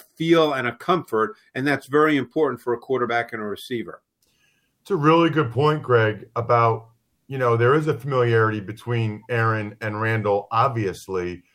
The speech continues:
Speaker 2: but it is a new system for
Speaker 1: It's a
Speaker 2: Randall.
Speaker 1: new system.
Speaker 2: It's, and I can speak to this. I think I had nine different offensive coordinators, Greg. I mean,
Speaker 1: It's, and isn't it, it's just different, Ross. I mean,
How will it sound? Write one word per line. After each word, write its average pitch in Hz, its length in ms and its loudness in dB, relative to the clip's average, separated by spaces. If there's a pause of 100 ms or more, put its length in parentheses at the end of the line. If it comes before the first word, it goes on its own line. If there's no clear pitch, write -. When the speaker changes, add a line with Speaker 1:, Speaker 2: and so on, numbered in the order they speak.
(280)
Speaker 2:
but 131 140 6
it 156 60 6
is 147 100 2
a 151 40 -2
new 151 180 2
system 175 580 -2
for 127 140 2
Speaker 1:
It's 117 100 6
a 117 40 6
Speaker 2:
Randall. 131 180 6
Speaker 1:
new - 80 -8 (140)
system. 98 240 2 (100)
Speaker 2:
It's, 143 380 -6 (340)
and 156 120 4
I 208 120 6
can 214 140 -6
speak 180 300 -8
to 143 100 -8
this. 120 360 0 (520)
I 151 80 4
think 214 180 0
I 165 100 2
had 147 200 2
nine 139 300 -2
different 135 300 -2
offensive 117 400 -2
coordinators, 131 600 -6 (100)
Greg. 82 320 -8 (120)
I 117 100 -2
mean, 120 440 -2 (140)
Speaker 1:
It's, - 240 -4
and 185 180 4
isn't 214 220 4
it, 190 120 0
it's 185 240 2
just 196 200 0
different, 226 340 2
Ross. 123 320 0
I 143 60 -2
mean, 147 240 -2